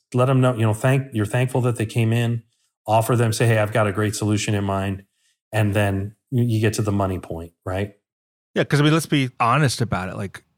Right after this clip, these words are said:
Speaker 2: I didn't, I don't remember my law school teaching me anything about how to convert clients, right? That's just not, or, or any of the stuff we've just talked about, but, but, like, they're not naturally, it's not a natural conversation.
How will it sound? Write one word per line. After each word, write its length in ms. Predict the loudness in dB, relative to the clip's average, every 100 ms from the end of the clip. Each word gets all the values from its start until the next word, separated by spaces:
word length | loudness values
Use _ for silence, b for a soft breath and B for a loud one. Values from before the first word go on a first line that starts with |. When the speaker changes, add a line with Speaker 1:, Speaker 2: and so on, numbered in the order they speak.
| _ _
Speaker 2:
I 100 | -2
didn't, 400 | 0 0 0 -2 -6 _ 2
I 100 | 8
don't 200 | 8 8
remember 720 | 4 4 4 2 0 -2 -6 0
my 160 | 4
law 180 | 6 6
school 300 | 4 0 0
teaching 340 | 0 -2 0
me 320 | 0 0 -4 -8 _
anything 560 | 4 6 6 2 -2 -6
about 300 | -2 0 0
how 100 | -4
to 60 |
convert 340 | -2 -4 -4 -6
clients, 560 | -6 -6 -8 -16 -18 -20 _ _ _
right? 160 | -2 2
That's 180 | 0 2
just 260 | -2 2
not, 300 | 2 2 2
or, 180 | 4 4
or 240 | 4 4
any 240 | 6 6 6
of 60 |
the 100 | 4
stuff 280 | -2 -2 -2
we've 100 | -2
just 180 | -2 -2
talked 280 | 2 0 0
about, 240 | -6 -4
but, 160 | -6 -6 B B 0
but, 120 | 2
like, 180 | 2 2
they're 260 | 2 2 0
not 460 | 4 6 6 2 -4 _ _ _
naturally, 1080 | 0 2 2 2 2 4 4 2 0 -4 -8 b b b -4
it's 200 | 2 6
not 180 | 8
a 80 | 8
natural 640 | 4 2 0 -2 0 0 2
conversation. 1080 | 0 0 0 0 2 2 2 0 0 -2